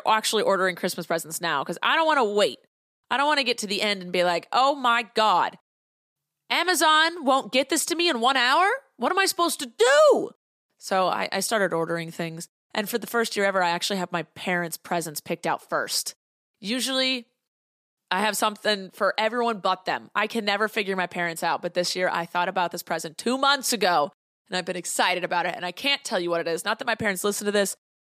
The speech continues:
but I, I, I, I like a good surprise. I think I'm the only person in my family that likes a good surprise, but I'm gonna, I'm, I'm gonna do it. Okay. I think I got some things off my chest. I'm not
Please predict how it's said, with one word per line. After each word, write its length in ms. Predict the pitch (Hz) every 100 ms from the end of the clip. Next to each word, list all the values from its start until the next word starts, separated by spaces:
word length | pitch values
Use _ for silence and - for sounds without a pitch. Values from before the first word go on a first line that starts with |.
| _ _ _ _ _ _
but 100 | 196
I, 180 | 190 220 -
I, 200 | 220 233
I, 240 | 247 294 - -
I 100 | 285
like 240 | 311 285
a 40 | 196
good 220 | 190 175
surprise. 680 | 185 - 165 143 143 - - _ _ _ _ _ -
I 40 | 208
think 160 | 233
I'm 160 | 233 220
the 100 | 214
only 120 | 214
person 280 | 214 208 190
in 60 |
my 100 | 185
family 380 | 180 202 190 170
that 100 | 160
likes 220 | 165 151
a 60 | 165
good 160 | 170 160
surprise, 480 | - 180 165 165
but 140 | - 185
I'm 140 | 190
gonna, 340 | 202 196 170 - _ _ _ _ _ _ _ -
I'm, 220 | 185 175 -
I'm 160 | 180
gonna 220 | 185 190 151 -
do 180 | 180
it. 280 | 151 - - _ _ _ _ _ _ _
Okay. 440 | 233 240 226 170 165 - - - - - _ _ _ _ _ _ _
I 60 | 233
think 140 | 208
I 60 | 175
got 180 | 160 -
some 120 | -
things 200 | - -
off 180 | - -
my 80 | -
chest. 440 | - - - - _ _ _ 311
I'm 80 |
not 120 | 381